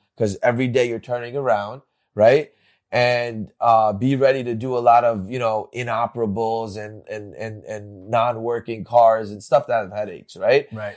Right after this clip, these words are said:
Speaker 1: But they, I have hot shot guys we, uh, dispatch. They're doing great. They love it. They get to come home at night.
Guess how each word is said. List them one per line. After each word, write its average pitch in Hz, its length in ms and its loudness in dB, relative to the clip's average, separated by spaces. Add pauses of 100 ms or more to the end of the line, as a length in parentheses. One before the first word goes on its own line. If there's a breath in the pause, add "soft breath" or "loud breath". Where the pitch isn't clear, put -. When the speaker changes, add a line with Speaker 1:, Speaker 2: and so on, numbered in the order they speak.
(160)
Speaker 1:
But 120 240 2
they, 139 340 2 (300)
I 117 140 2
have 135 200 8
hot 151 220 2
shot 117 260 0
guys 98 300 -8
we, 107 300 -6
uh, 98 220 0
dispatch. 90 600 -8
They're 104 100 -2
doing 110 300 -2
great. 117 320 0
They 95 120 -10
love 110 280 4
it. - 120 -18 (240)
They 107 100 0
get 104 160 0
to 110 80 -8
come 107 160 -6
home 110 260 -8
at 73 140 -14
night. 87 240 -18